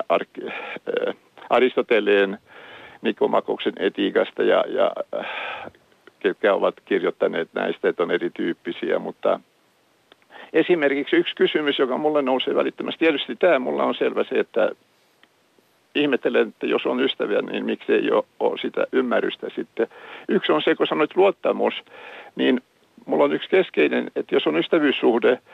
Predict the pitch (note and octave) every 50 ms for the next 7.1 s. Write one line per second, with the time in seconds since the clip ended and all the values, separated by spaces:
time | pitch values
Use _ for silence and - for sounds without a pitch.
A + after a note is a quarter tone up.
0 | - - - - - - - C#3 C#3+ - - C#3 - C3+ C3+ D#3+ - - - -
1 | - - - F#3 D#3+ B2+ G#2 - - - - - - - _ _ _ - - E3
2 | E3 - - D#3 - - G3 G#3 G3+ - - - - - - - C#3 B2 A#2 A#2
3 | A#2+ B2 - - - _ _ _ _ _ _ _ _ _ - _ _ _ _ -
4 | - D#3+ D#3+ D#3 B2+ - - D#3 - - C#3+ A#2+ B2 - - - - - - _
5 | _ _ _ - - - - - - - - C#3 - - - - _ _ _ _
6 | - - - - - - - C3+ B2+ C#3 C#3+ C#3+ - - A#2 A2 A2 A#2+ B2 B2+
7 | A#2+ -